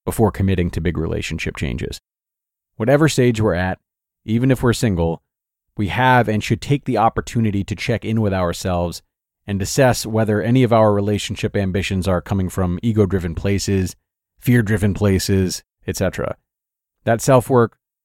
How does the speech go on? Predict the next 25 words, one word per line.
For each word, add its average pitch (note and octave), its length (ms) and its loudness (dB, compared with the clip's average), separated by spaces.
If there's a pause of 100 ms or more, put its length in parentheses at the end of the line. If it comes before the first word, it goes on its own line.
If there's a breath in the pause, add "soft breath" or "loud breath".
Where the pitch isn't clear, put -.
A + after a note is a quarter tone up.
(180)
always, D#3 500 4 (140)
always, C#3 320 2
always G#2+ 680 -2 (120)
increases A2 500 -2
the G2+ 80 -4
quality G2 420 2
of E2 80 -4
our E2+ 140 0
relationships, D#2+ 760 -8
if - 220 0
it's - 180 -6
done E2 200 -4
right - 260 -8 (580)
and E2 120 -4
done D#2+ 120 -2
patiently. - 520 -4 (760)
So, - 240 -6 (520)
have B2 120 0
a C3 80 4
wonderful E3+ 400 2
rest D3 200 2
of C#3 80 -4
your C3 80 -2
day, B2+ 120 0
folks. - 600 -2